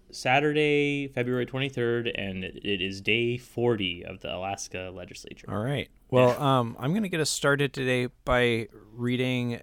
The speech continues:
Speaker 2: uh, a quote from a book here, and, uh, let me just jump into it.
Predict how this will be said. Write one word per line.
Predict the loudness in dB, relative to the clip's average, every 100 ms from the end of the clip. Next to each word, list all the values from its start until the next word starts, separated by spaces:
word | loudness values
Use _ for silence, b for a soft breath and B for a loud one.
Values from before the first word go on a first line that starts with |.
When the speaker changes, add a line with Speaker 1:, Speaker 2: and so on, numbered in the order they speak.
| -8
Speaker 2:
uh, | -4 0 0 -2 -4 -8 _ -8
a | -8
quote | 0 2 2
from | 0 -6
a | -6
book | -2 -2 -2 -6
here, | -4 -4 -6 _ b b b b b b _ _ _
and, | -6 -4 -4 -4
uh, | -2 -2 -2
let | -4
me |
just | -6 -6
jump | -4 -6 -6
into | -10 -10
it. | -14